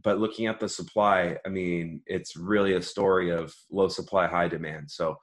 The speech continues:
everywhere across the country, people are moving from state to state. They, you know, five years ago, they probably, we used to help people move up here and they would either pressure buy a house or they would rent for a year.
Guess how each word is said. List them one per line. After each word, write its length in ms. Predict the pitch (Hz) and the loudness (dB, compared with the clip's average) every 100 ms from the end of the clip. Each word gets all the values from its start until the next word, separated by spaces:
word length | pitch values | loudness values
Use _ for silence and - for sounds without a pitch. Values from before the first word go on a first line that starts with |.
| _ _ _ - | _ _ _ 2
everywhere 600 | 113 120 123 117 113 - | 4 6 8 6 4 0
across 340 | 104 117 104 - | -2 2 0 0
the 100 | 90 | -4
country, 460 | 107 101 110 98 | -2 -2 0 -2
people 340 | 85 104 - 92 | 0 -2 2 2
are 60 | |
moving 580 | 92 98 98 95 95 - - | 2 2 2 0 -2 -8 -4
from 460 | 87 82 78 78 - _ _ _ _ | -2 -2 -4 -10 -14 _ _ _ _
state 320 | - - 120 107 | -4 2 2 2
to 60 | |
state. 520 | - - 120 113 - - _ _ _ | -4 4 6 6 2 -8 _ _ _
They, 580 | 85 98 92 87 85 85 | -2 0 2 2 0 -2
you 80 | 92 | -4
know, 140 | 87 87 | -4 -2
five 340 | - 120 113 | 2 4 6
years 240 | 117 117 | 4 4
ago, 200 | 110 110 | 4 6
they 100 | 107 | 6
probably, 720 | 98 113 104 95 101 98 95 - _ _ | 2 2 2 0 0 0 -4 -10 _ _
we 120 | 113 131 | 2 4
used 140 | 120 | 4
to 80 | 104 | 2
help 180 | 110 107 | 2 2
people 280 | 95 95 - | -4 -8 -2
move 220 | 101 104 | 0 2
up 120 | 104 - | 0 0
here 300 | 101 101 95 | 2 4 4
and 180 | 87 90 | 2 0
they 140 | 90 | -2
would 160 | 90 90 | -2 -4
either 520 | 90 90 87 85 85 _ _ - | -4 -4 -2 -4 -6 _ _ 0
pressure 320 | 127 113 123 | 0 2 2
buy 220 | 113 113 | 6 6
a 60 | 117 | 4
house 480 | 107 101 104 104 - | 2 4 4 2 -2
or 80 | 98 | 2
they 100 | 95 | 4
would 160 | 92 | 4
rent 300 | 90 95 95 | 2 0 0
for 220 | - 98 92 | -2 0 0
a 60 | |
year. 440 | 90 90 85 85 | 2 2 0 -2